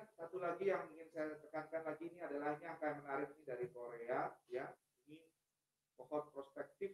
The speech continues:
kira-kira sembilan tahun diikuti. Ternyata angka C K D itu lebih tinggi pada penyandang diabetes, ya, prediabetes. Nah, ini mungkin yang kita mulai berpikir, ya, ini signifikan sekali C K D pada I G D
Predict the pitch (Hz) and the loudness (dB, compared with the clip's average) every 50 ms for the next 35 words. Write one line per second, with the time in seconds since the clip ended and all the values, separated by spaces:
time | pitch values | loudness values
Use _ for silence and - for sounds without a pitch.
0 | - - _ - 131 127 123 - 135 131 131 131 131 131 - - - _ _ - | -8 -12 _ -6 -6 -6 -4 -4 -2 0 4 4 4 4 2 -2 -10 _ _ -16
1 | 120 120 123 123 123 123 123 - - _ _ - 127 131 147 156 175 185 - - | -2 2 4 6 6 4 2 0 -4 _ _ -6 -2 2 4 6 6 6 4 0
2 | 139 131 - - - 131 - _ 151 151 - - - _ _ _ _ _ _ _ | -4 -12 -12 -14 -18 -18 -6 _ -4 -4 -4 -8 -20 _ _ _ _ _ _ _
3 | _ _ - - 190 202 233 233 233 240 - 180 165 170 170 - - 156 - - | _ _ -10 -10 -10 -6 -6 -6 -4 -2 2 2 2 2 2 0 -4 -10 -12 -4
4 | - 160 160 - - 156 - 165 156 151 - 151 156 151 - - 202 175 - 143 | -2 -2 -2 -2 -4 -6 -2 -2 0 2 2 2 2 2 0 -2 -2 0 0 0
5 | 139 - - 147 143 180 202 - 156 143 156 151 - 143 143 147 143 143 147 151 | 0 0 -2 -2 -2 -2 -2 0 0 2 2 0 0 -4 -8 -8 -4 -2 -2 -2
6 | 151 - 135 135 131 - 123 120 120 117 - - - 113 113 117 117 - - 156 | 0 2 2 2 4 2 0 -4 -8 -8 -10 -12 -12 -10 -8 -8 -6 -4 2 4
7 | 165 160 143 139 131 117 117 117 113 - - 110 - - _ _ _ _ _ _ | 6 6 6 6 4 4 2 -2 -8 -8 -8 -10 -10 -12 _ _ _ _ _ _
8 | _ - 107 107 _ - 147 139 - - _ - 143 - _ _ 127 120 - - | _ -20 -20 -20 _ -16 -16 -16 -16 -14 _ -12 -12 -12 _ _ -20 -20 -20 -12
9 | 123 - 123 123 - - - 120 120 - - - - - _ - - _ _ _ | -6 -4 -4 -4 -6 -8 -10 -10 -10 -10 -12 -16 -20 -20 _ -20 -20 _ _ _
10 | 165 165 175 180 - - - 135 139 143 - - - _ _ _ _ - 151 165 | 0 2 2 2 0 0 2 2 2 2 2 -2 -8 _ _ _ _ -14 -14 -14
11 | 165 - _ 143 143 _ _ _ - 131 _ - 147 156 151 - - 127 127 131 | -14 -14 _ -20 -20 _ _ _ -20 -18 _ -2 -2 -2 -2 -4 -12 -10 -6 -6
12 | 147 147 - 131 123 - 127 123 - 147 170 - - 131 117 - - - 123 120 | -6 -6 -6 -6 -6 -4 -4 -2 -2 -4 -4 -4 -4 -6 -6 -4 -4 -4 -4 -4
13 | - - _ _ _ _ _ 131 139 151 - - | -6 -10 _ _ _ _ _ -10 -10 -10 -10 -10